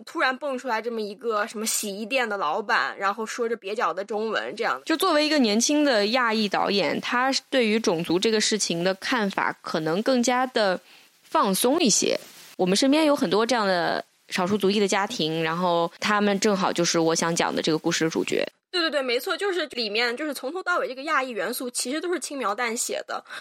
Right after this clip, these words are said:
Speaker 1: 它突出的还是家庭，突出的是父爱啊，是母爱，对吧？是这样的元素。但是为什么他选择亚裔作为载体呢？就是亚裔做载体，就是理所应当的啊。就是，这是我从这个电影中读出来的这种隐藏的信息，就是说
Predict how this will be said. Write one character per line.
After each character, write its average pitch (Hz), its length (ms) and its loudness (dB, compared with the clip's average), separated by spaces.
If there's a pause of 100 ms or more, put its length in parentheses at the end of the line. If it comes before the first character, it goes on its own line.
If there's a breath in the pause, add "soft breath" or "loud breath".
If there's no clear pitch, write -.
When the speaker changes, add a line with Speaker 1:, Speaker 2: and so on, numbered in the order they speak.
(120 loud breath)
Speaker 1:
它 403 160 -4 (100)
突 392 160 -8
出 403 120 -10
的 - 80 -10
还 214 120 -6
是 269 140 -6
家 247 220 0
庭， 180 320 -8
突 311 120 -8
出 320 120 -6
的 285 100 -4
是 - 80 -12
父 - 220 -12
爱 226 260 0
啊， 175 100 -2
是 226 200 -8
母 202 180 -6
爱， 196 260 0
对 185 140 -10
吧？ 185 160 -4
是 - 100 -10
这 320 140 -6
样 311 100 2
的 233 60 -4
元 - 240 -8
素。 262 180 -6
但 370 220 -2
是 330 240 -4 (300 loud breath)
为 415 180 0
什 233 180 -6
么 240 60 -8
他 339 140 -4
选 220 240 -2
择 226 80 -10
亚 320 200 2
裔 294 140 -2
作 302 120 -4
为 262 120 -4
载 170 280 -2
体 214 240 -8
呢？ 165 200 -2 (180 loud breath)
就 294 60 -10
是 302 140 -10
亚 370 180 2
裔 330 100 0
做 339 160 -4
载 233 220 0
体， - 340 -10
就 359 120 -4
是 370 80 -2
理 262 120 -2
所 330 160 -2
应 269 160 -4
当 311 240 0
的 320 140 0
啊。 262 100 2 (200 loud breath)
就 427 120 0
是， 359 100 0
这 508 100 -4
是 - 120 -6
我 233 160 -2
从 220 300 -8
这 220 160 0
个 208 100 0
电 254 220 -2
影 196 140 -4
中 214 180 -4
读 196 180 -4
出 240 140 -4
来 208 120 2
的 202 60 0
这 208 120 -8
种 180 260 -2 (220 loud breath)
隐 208 200 0
藏 190 240 -2
的 226 80 -2
信 247 300 -2
息， 240 260 -4
就 254 160 -2
是 233 120 -2
说 277 240 -4